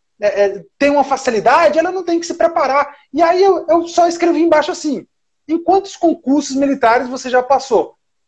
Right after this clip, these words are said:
Aí o cara <laughs> escreveu um textão,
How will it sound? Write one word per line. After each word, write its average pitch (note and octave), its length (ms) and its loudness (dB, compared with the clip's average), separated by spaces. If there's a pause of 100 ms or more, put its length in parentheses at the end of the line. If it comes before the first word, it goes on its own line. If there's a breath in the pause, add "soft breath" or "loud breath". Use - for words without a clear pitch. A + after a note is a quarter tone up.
(760)
Aí D4 160 4
o F4 120 2
cara E4+ 420 2
<laughs> A3 160 -8
escreveu D4+ 440 2
um D#4 80 -2
textão, D4+ 880 -2